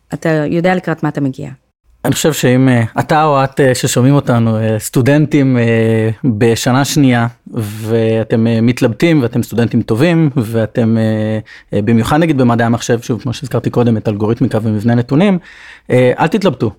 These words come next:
Speaker 2: בואו, אה, תדברו איתנו, החסם הוא נשמע מאוד גבוה, זה פייסבוק, נכון, אנחנו, יש לנו קריטריונים, אה, מאוד, אה, קשים ברעיונות, אבל, אה,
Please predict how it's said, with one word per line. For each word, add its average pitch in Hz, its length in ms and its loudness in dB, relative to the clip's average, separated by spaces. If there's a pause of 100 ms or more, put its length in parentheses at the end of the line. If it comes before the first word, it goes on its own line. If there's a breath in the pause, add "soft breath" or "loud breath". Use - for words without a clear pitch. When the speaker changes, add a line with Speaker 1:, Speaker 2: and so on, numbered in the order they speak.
Speaker 2:
בואו, 165 420 2
אה, 139 180 2
תדברו 127 360 0
איתנו, 156 640 2
החסם 127 720 -2
הוא 143 160 2
נשמע 123 360 0
מאוד 135 240 0
גבוה, 135 460 0
זה - 120 -14
פייסבוק, 135 800 0
נכון, 175 420 0 (340 loud breath)
אנחנו, 120 440 0
יש 131 120 -2
לנו 123 120 2
קריטריונים, 127 600 2
אה, 120 100 2
מאוד, 127 320 2
אה, 131 140 4
קשים 143 340 0
ברעיונות, 143 580 0
אבל, 120 520 0
אה, 117 200 2